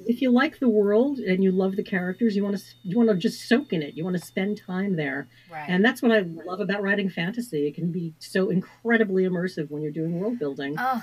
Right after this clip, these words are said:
Speaker 1: I mean, I love
Speaker 2: yes.
Speaker 1: writing about food and clothes and manners. I'm, I'm not interested in writing about battles. Uh,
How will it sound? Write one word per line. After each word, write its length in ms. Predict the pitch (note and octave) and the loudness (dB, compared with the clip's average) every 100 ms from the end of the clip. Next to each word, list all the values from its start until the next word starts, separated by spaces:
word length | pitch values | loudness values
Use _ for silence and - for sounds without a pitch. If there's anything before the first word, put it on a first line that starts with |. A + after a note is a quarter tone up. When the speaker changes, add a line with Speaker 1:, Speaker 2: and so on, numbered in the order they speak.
| - | 2
Speaker 1:
I 20 | |
mean, 140 | G3 | 4
I 60 | G#3 | 6
love 280 | G#3+ B3 A#3+ | 6 4 2
Speaker 2:
yes. 40 | - | -4
Speaker 1:
writing 240 | G3+ G3 | -10 -10
about 240 | F3+ D#3 - - | -8 -10 -12 -4
food 420 | D#4 C#4 A#3 G#3 | 0 6 6 4
and 160 | F3 F3 | 0 -6
clothes 680 | - C4 C4+ B3 F#3 E3+ E3 | -12 -10 0 4 4 2 -2
and 240 | D#3+ F3+ | -2 -2
manners. 420 | G3+ G#3 G3+ E3 | 0 0 0 -2
I'm, 340 | F3 G3 G3 - _ _ A#3 | -2 -2 -4 -6 _ _ 2
I'm 80 | |
not 140 | C4+ B3+ | 4 6
interested 400 | A#3+ G#3+ - F#3 | 6 4 2 -2
in 80 | E3 | 0
writing 260 | E3 E3 | 0 0
about 260 | E3 D#3+ D#3+ | 0 -2 -4
battles. 540 | D#3+ D3+ C#3+ - - | -6 -6 -8 -10 -12
Uh, 220 | F3+ D#3+ | -8 -8